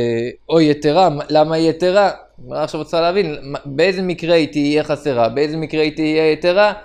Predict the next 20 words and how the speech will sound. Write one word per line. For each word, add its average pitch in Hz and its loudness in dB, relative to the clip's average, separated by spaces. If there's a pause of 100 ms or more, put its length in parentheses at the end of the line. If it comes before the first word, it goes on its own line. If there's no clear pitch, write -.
(200)
ולמעשה 160 -4 (260)
הגמרא 139 -4
רוצה 151 -2
להרחיב 131 -2
בדיוק 131 -4
למה 147 0 (400)
זה 123 -8
פוגע 143 0
במינון. 131 -2 (1700)
אמר 233 0
רב 190 -4
חיסדא, 131 -4 (640)
"עיסת 226 0 (100)
השאור 165 2
עבה". 127 0 (720)
מה 226 -2
קורה 185 0
עם 139 -2
השאור 190 -2
הזה, 123 -2